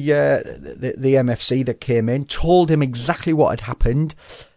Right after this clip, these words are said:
and, and, and pretty much left him to sight the mortars. Um, and as, you know, with the speed of a thousand gazelles, those, you know, the guys are digging in,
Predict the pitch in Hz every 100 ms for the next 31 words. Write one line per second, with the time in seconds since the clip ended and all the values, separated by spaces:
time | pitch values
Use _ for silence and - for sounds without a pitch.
0 | _ - 139 151 139 156 156 151 - 160
1 | 160 - 151 - 156 113 - 160 156 -
2 | 120 123 - - 180 - - - - _
3 | 135 143 143 143 139 - _ _ 127 135
4 | 123 143 117 - - 143 120 135 117 117
5 | 139 131 120 - 170 156 131 - 135 135
6 | 123 117 104 110 123 117 131 110 _ -
7 | 123 131 101 110 127 123 104 95 139 -
8 | 113 123 127